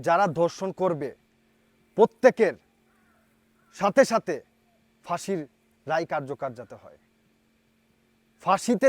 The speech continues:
জুনুইরা ঝোলে, আর না হলে ওপেনে এদের ক্রস ফায়ার করে দেন। পরিশেষে একটা কথাই বলতে চাই, এই ধর্ষণকারীদের বিরুদ্ধে যদি আপনারা এখনই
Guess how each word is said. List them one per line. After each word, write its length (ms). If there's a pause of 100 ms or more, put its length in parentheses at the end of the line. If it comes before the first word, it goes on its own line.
জুনুইরা 420
ঝোলে, 240 (1400)
আর 160
না 140
হলে 160 (120)
ওপেনে 340
এদের 220
ক্রস 260
ফায়ার 220
করে 220
দেন। 120 (1300)
পরিশেষে 480
একটা 200
কথাই 280
বলতে 280
চাই, 160 (920)
এই 160
ধর্ষণকারীদের 800 (600)
বিরুদ্ধে 360 (100)
যদি 220
আপনারা 280 (520)
এখনই 260